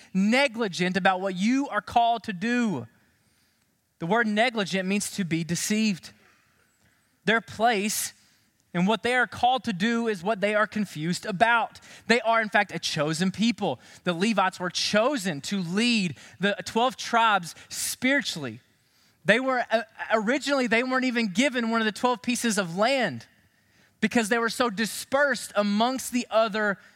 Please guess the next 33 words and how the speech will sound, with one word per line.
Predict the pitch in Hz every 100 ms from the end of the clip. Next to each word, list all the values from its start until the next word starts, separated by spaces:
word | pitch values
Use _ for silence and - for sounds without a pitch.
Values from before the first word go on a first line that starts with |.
| _ _ _
tribes, | - 269 254 233 165 123 - - -
because | 214 226 165
this | 175 294 -
is | 196
what | 233 175
they | 185
were | 214
called | 208 165 165
to | -
do. | 185
They | 220 214
were | 214
not | 233 262
just | 226 185
part | 247 226
of |
the | 190
family | - 233 269 262 202
of | 160
God. | 156 139 139 170 - - -
They | -
had | 247 233
a |
specific | 220 - 226 214 196 -
purpose | - 302 - 208 -
in | 208
what | 202
God | 185 220 226 196 -
had | - 175
called | - 240 240 247 226 170
them | 220 226 214 _ -
to | 208
do. | 156 247 262 170